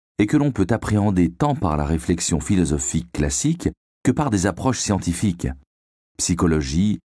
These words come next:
sociologie, biologie, sciences cognitives. Et si le philosophe du vingt et unième siècle a quelque chose à dire de nouveau sur le sujet par rapport aux grands penseurs du passé, c'est sans doute précisément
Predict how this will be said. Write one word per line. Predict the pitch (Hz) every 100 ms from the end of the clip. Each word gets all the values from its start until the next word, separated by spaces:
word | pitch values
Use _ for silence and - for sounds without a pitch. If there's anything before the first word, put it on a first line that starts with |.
| _
sociologie, | - 90 85 80 78 69 71 98 113
biologie, | 73 78 71 65 85 92 - - -
sciences | - 117 113 -
cognitives. | 104 90 - - 71 62 - _ _ _ _ _ _ _ _ _ -
Et | 117
si | - 180
le | 135
philosophe | - 151 135 147 123
du | 85
vingt | 85 120 107
et |
unième | 90 85 80
siècle | - 139 151 - - -
a | 87
quelque | 135 131 127
chose | 127 98
à | 82
dire | 82 82
de | 69
nouveau | 71 78 73 104
sur | 82 69
le | 73
sujet | - 71 80 90 - -
par | 92
rapport | 90 110 131 92
aux | 71
grands | 76 95
penseurs | 87 82 - 76
du | 69
passé, | 69 65 - 151 175 _ _ _ -
c'est | - 131
sans | 185
doute | 185 180
précisément | - 190 - 151 147 151 185